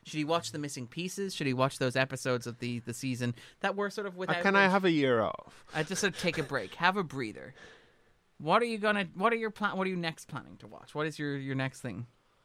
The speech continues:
Speaker 2: I think, um, Predator, if it's on.
Speaker 1: <laughs> And it
Speaker 2: <laughs>
Speaker 1: probably will be on Sky
Speaker 2: Go
Speaker 1: at this
Speaker 2: back,
Speaker 1: point,
Speaker 2: yeah.
Speaker 1: if we're gonna be honest here. Um, oh, worth noting as well, actually, if you are listening to this live, um, the two fifty, the podcast that we co-host, will be releasing its next episode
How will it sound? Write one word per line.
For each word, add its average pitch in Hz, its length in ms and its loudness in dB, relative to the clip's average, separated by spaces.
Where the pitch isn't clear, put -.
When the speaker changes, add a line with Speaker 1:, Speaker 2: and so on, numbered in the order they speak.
Speaker 2:
I 143 80 -8
think, 196 340 -2
um, 110 720 2
Predator, 98 500 -2
if - 140 -14
it's - 140 -10
on. 101 380 -2
Speaker 1:
<laughs> - 60 -16
And 202 560 12
it 214 40 12
Speaker 2:
<laughs> 196 160 12
Speaker 1:
probably 175 440 8
will 151 200 2
be 135 160 -4
on 127 120 -2
Sky 143 340 -2
Speaker 2:
Go 139 80 2
Speaker 1:
at 123 40 -2
this 143 80 -6
Speaker 2:
back, 127 140 0
Speaker 1:
point, - 200 -6
Speaker 2:
yeah. 127 240 0
Speaker 1:
if 151 120 6
we're 156 100 6
gonna 143 220 6
be 135 140 4
honest 139 340 2
here. 117 180 0
Um, 175 380 12
oh, 226 280 12
worth 180 240 2
noting 185 220 2
as 170 80 -6
well, 180 140 4
actually, 170 240 0
if 185 120 -6
you 226 100 0
are 185 60 2
listening 226 340 -2
to - 40 -10
this 202 180 -4
live, 160 760 4
um, 170 520 8
the 160 220 0
two 190 180 -2
fifty, 175 380 0
the - 100 -10
podcast 151 440 2
that 139 100 -4
we 131 80 -10
co-host, 175 360 -2
will 151 80 -6
be 143 80 -6
releasing 156 380 -6
its 143 100 -6
next 156 280 0
episode 143 500 2